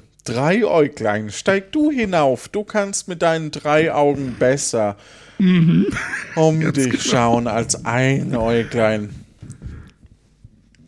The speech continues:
Speaker 1: Einäuglein rutschte herunter und Dreiäuglein stieg hinauf. Aber Dreiäuglein war nicht geschickter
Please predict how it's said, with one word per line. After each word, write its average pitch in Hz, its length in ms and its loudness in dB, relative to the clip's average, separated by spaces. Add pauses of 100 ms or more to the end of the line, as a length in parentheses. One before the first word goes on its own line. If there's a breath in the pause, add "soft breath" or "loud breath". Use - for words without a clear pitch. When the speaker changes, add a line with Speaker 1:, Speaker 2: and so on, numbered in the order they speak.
(160)
Speaker 1:
Einäuglein 147 720 -2
rutschte 113 440 -4
herunter 110 720 -4
und 139 200 -6
Dreiäuglein 131 800 0
stieg 226 320 -8
hinauf. 220 920 -2
Aber 107 180 -2
Dreiäuglein 120 840 0
war 120 100 0
nicht 139 320 -8
geschickter 180 800 -10